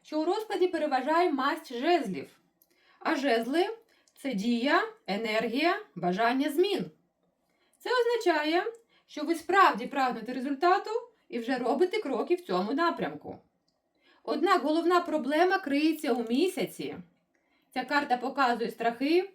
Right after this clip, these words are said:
ілюзії, ваше альтер-его, яке постійно шепоче:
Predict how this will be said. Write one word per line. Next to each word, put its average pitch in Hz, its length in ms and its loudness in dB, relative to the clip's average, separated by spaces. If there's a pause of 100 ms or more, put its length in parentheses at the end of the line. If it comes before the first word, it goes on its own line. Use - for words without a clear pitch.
(340)
ілюзії, 294 760 0 (240)
ваше 269 520 2
альтер-его, 269 1040 0 (200)
яке 302 280 -6
постійно 285 560 -2
шепоче: 330 680 -2